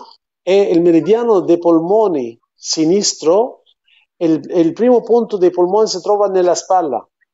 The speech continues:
Allora, toccando la spalla e respirando in certa maniera e muovendo gli occhi in certa maniera,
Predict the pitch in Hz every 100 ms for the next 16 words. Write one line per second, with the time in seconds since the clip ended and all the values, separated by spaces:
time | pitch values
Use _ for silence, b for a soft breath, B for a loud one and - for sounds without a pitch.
0 | _ b b b _ 175 202 196 156 -
1 | _ _ _ 175 170 240 277 285 240 190
2 | - - 220 214 131 123 156 - 170 156
3 | 143 - 202 226 202 - 202 196 185 180
4 | 180 185 151 147 - 151 151 165 214 190
5 | 165 185 180 160 135 - 180 175 156 147
6 | 135 123 143 196